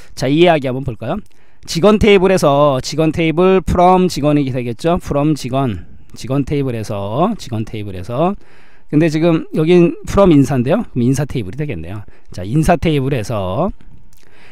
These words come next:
인사 테이블에서 부서별 인원수가 세 명 이상인 부서명을 검색해보자.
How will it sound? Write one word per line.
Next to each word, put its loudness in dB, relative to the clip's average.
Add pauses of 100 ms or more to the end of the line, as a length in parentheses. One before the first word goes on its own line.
인사 4
테이블에서 4 (520)
부서별 6
인원수가 -2
세 -2
명 4
이상인 -2
부서명을 -2
검색해보자. -8